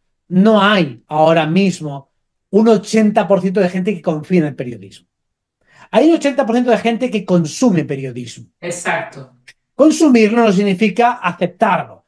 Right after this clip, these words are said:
Speaker 1: Te llaman mentirosos, te das cuenta de que te están engañando, pero bueno, aún así, por inercia, por entretenimiento, por hablar con los demás, por socialización,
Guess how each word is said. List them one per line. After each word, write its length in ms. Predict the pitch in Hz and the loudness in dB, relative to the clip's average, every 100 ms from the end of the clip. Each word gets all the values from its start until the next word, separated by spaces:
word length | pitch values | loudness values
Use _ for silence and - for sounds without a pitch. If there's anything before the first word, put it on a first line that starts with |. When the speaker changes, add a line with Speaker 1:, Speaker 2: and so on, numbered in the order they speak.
| _ | _
Speaker 1:
Te 80 | 117 | -20
llaman 380 | 117 - 165 170 | -14 -6 -4 -2
mentirosos, 920 | 165 160 226 320 311 302 311 320 - _ - | -2 0 4 4 4 0 0 0 -6 _ -6
te 100 | 160 | -2
das 180 | 180 | -2
cuenta 300 | - 208 190 | 0 0 2
de 80 | 165 | 0
que 100 | 165 | -4
te 60 | 147 | -8
están 180 | - 175 | -4 -2
engañando, 720 | 196 240 277 294 277 302 311 _ _ | 0 0 2 2 4 2 0 _ _
pero 200 | 214 240 | 0 2
bueno, 200 | 226 190 | 2 2
aún 120 | 175 | 2
así, 280 | 180 180 233 | 0 -2 -6
por 240 | - 185 | -4 -4
inercia, 580 | 160 156 214 185 208 214 | -2 -2 -4 -2 -2 -2
por 140 | 202 170 | -2 -4
entretenimiento, 1120 | 151 151 151 147 143 185 226 202 208 202 202 - - | -4 -8 -8 -6 -2 2 2 2 0 0 -4 -16 -4
por 180 | 180 180 | 2 2
hablar 680 | 165 165 180 202 214 214 196 _ _ | 2 0 0 0 0 -2 -4 _ _
con 220 | 180 180 | 0 2
los 160 | 175 156 | 2 0
demás, 320 | 170 214 214 | -2 -2 -4
por 120 | 190 | -6
socialización, 1000 | 170 175 175 170 185 180 208 214 254 285 | -6 0 0 2 -2 -2 2 2 0 -10